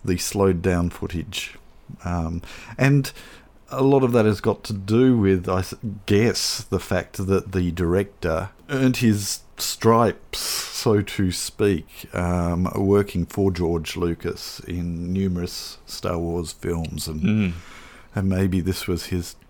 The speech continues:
Speaker 1: I, I don't know. But yes, every single scene change was a barn door wipe, and, uh, just reeked of Star Wars. And, but at least Star Wars,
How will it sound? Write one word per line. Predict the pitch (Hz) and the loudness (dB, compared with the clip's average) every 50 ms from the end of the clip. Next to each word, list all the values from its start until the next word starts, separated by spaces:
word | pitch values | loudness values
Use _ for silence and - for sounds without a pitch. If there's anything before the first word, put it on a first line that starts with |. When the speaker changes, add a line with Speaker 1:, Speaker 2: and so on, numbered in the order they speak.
| - - - _ - - | -20 -20 -20 _ -18 -16
Speaker 1:
I, | 92 - - 101 - | -12 -10 -8 -8 -8
I | 98 90 - - - - | -8 -10 -10 -12 -12 -14
don't | - - - | -14 -10 -10
know. | 95 85 95 101 - - - _ - - - - - - - - - - - | -10 -8 -8 -10 -12 -14 -20 _ -20 -20 -20 -18 -18 -18 -18 -18 -16 -2 0
But | 131 101 92 | 0 2 6
yes, | 110 110 101 90 - - - - - _ - - - - - - | 6 6 6 4 2 -4 -12 -14 -18 _ -20 -20 -20 -20 -10 0
every | - 127 131 117 110 107 95 | 2 2 2 4 2 2 2
single | - - - 127 120 113 107 101 90 87 85 - - - - - _ - _ _ _ _ | 2 2 2 2 4 4 4 2 0 0 -2 -6 -10 -18 -20 -20 _ -20 _ _ _ _
scene | - - - - 120 110 110 107 | -10 -6 0 2 4 6 6 4
change | 101 - 98 85 85 82 82 82 - | 4 2 0 0 0 -2 -2 -4 -2
was | 87 82 80 | -2 -2 0
a | 90 87 | 0 0
barn | 80 87 90 92 90 90 | 2 2 2 4 4 2
door | 87 82 78 80 80 | 2 2 0 0 -2
wipe, | 78 85 82 82 82 87 - - - - - - - - - - | 0 0 0 0 0 -2 -4 -8 -14 -18 -18 -20 -20 -20 -14 -8
and, | - 90 87 87 85 82 82 92 - - - - - | -4 -4 -2 -2 -2 -4 -4 -6 -12 -16 -18 -20 -20
uh, | - - - - - 110 104 107 120 120 113 110 | -20 -20 -18 -18 -18 -18 -16 -14 -14 -14 -14 -6
just | 117 104 92 - 98 | -4 -4 -4 -2 -2
reeked | 92 90 92 90 - - - | 0 0 0 0 -2 -6 -8
of | 90 - | -8 -6
Star | - - - 85 80 80 | -6 -8 -6 -6 -6 -4
Wars. | 80 80 80 82 82 - 80 - - - - - - - | -4 -6 -4 -6 -6 -8 -10 -12 -16 -18 -18 -18 -12 -8
And, | 90 85 82 80 80 80 80 80 - - - - | -6 -6 -4 -4 -4 -6 -6 -8 -10 -12 -10 -8
but | 95 98 95 87 - - | -4 -2 -2 -2 -2 -4
at | 101 95 | -6 -2
least | 98 98 92 92 87 - - | 0 0 0 0 -2 -4 -10
Star | - - - - - 95 92 87 | -14 -14 -14 -8 -4 -2 -2 -2
Wars, | 82 82 82 85 82 80 - - - - - | -2 -2 -4 -4 -4 -6 -8 -10 -12 -14 -14